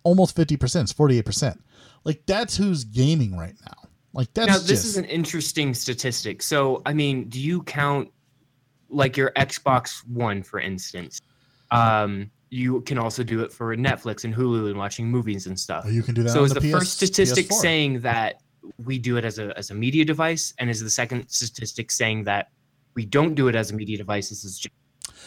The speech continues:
Speaker 1: Well, I think it also probably throws computers in there. Uh, a lot of households own computers, but not every household that owns a computer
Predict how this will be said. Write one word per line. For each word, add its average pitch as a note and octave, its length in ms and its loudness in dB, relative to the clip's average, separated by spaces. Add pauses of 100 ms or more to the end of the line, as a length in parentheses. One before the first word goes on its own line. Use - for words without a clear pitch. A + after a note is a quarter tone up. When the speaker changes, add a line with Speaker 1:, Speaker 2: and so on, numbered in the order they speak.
(200)
Speaker 1:
Well, C#4+ 260 6
I C#4+ 120 4
think D#4 240 -2
it G#3 100 2
also D3+ 480 4
probably C#3 360 4
throws A#2 260 2
computers A2+ 500 2
in G2 80 0
there. A#2 240 -2 (280)
Uh, A#2+ 180 -2
a B2 40 0
lot A#2 240 0
of B2+ 100 2
households G#2 480 0 (120)
own G#2+ 600 -2
computers, A#2+ 540 -4
but A#2+ 120 -10
not A#2 280 -6
every B2 260 0
household B2 440 -4
that - 80 -12
owns B2 240 0
a - 20 -8
computer A#2+ 640 -2